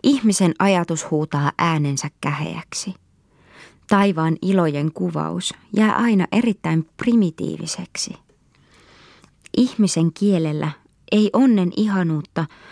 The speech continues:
voida ilmaista yhtä värikkäänä näkynä kuin helvetin kauhuja. Jos tahdottiin vielä lisätä rumuuden ja kurjuuden ylenpalttisuutta, oli vain tarvis sukeltaa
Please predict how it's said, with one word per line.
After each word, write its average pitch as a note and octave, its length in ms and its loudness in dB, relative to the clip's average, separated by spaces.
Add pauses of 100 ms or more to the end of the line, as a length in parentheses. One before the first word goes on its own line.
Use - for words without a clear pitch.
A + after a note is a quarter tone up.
(240)
voida B3 300 4
ilmaista G#3 640 2
yhtä A3 360 0
värikkäänä D#3+ 680 0
näkynä D#3+ 520 0 (140)
kuin G3 160 4
helvetin F3+ 640 0
kauhuja. D3 600 -4 (840)
Jos A#3 180 2
tahdottiin G#3+ 580 0
vielä F#3+ 260 4
lisätä G3 400 2
rumuuden F3+ 640 2
ja D3 220 -2
kurjuuden E3+ 680 2
ylenpalttisuutta, D#3 1120 0 (440)
oli B3 240 4
vain A3 220 4
tarvis B3+ 420 0
sukeltaa F3+ 500 0